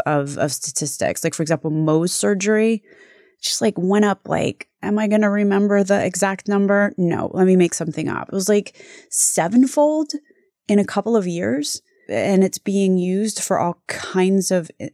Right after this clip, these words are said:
things that y-, it might not necessarily be necessary, that other much less expensive things would work better,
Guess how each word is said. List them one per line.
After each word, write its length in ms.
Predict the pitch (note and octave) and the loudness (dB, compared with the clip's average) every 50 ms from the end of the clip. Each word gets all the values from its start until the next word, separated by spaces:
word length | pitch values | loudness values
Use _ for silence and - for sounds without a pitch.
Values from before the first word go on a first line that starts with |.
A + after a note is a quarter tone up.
| _ _ _ - - - - | _ _ _ -20 -20 -20 -18
things 640 | - - - - - - G3+ G#3 A#3 A#3+ A#3 - | -16 -16 -14 -12 -4 -2 2 4 6 4 4 4
that 280 | A3 - G3 F3+ E3 - - | 0 -2 -2 -2 -2 -4 -8
y-, 240 | - F3 F#3+ F#3+ - - | -6 -2 -2 -2 -2 -2
it 160 | C3 - - | -6 -4 -4
might 240 | F3+ E3+ - B2 - | -4 -4 -2 -2 -2
not 140 | C4 B3 | -2 2
necessarily 560 | A#3+ B3 A3 - A#3 - - A3 A3 G#3+ G3+ F#3 | 2 2 2 2 0 0 2 2 4 4 2 2
be 160 | D3 - E3 | 0 -2 -4
necessary, 800 | D#3 D3 D3 - G#3 G3 - - A#3+ B3+ C4+ C#4 D4 D4 D4 - _ _ _ _ _ - | -4 -4 -2 -4 -4 -4 -4 -4 -4 -4 -2 -2 -2 -2 -2 -4 _ _ _ _ _ -4
that 120 | F#3 - - | -4 -2 0
other 400 | F3+ F3+ F#3 G#3 G#3 G3+ G#3 - | -2 0 2 4 4 4 2 0
much 340 | - E3+ E3+ F#3 - - - | 0 -2 -2 -2 -2 -2 -2
less 200 | G3 G3+ - - | -2 -2 0 -2
expensive 440 | F3 - - - E3 E3 - G3+ F#3+ | -4 -4 -4 -4 -4 -2 -2 -4 -2
things 240 | - G#3+ G#3+ G#3 - | 0 2 2 2 2
would 140 | F#3 E3 D#3 | 0 -4 -4
work 260 | D3 F#2 - - - - | -6 -8 -8 -10 -6 -4
better, 340 | C3 C3+ - A#3 C#4 - | -2 0 0 -2 -2 -6